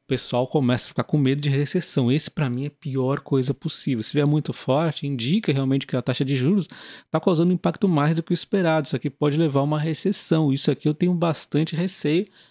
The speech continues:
Não acho que vai acontecer, mas a gente fica de olho.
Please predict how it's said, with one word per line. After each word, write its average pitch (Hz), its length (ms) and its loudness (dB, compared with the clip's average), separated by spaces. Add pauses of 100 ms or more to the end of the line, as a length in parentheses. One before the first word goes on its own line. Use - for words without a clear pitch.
(140)
Não 175 200 2
acho 117 220 0
que 139 60 -2
vai 123 80 0
acontecer, 156 640 0 (400)
mas 127 80 -2
a 127 60 2
gente - 120 -4
fica 143 240 -2
de 143 160 2
olho. 123 260 2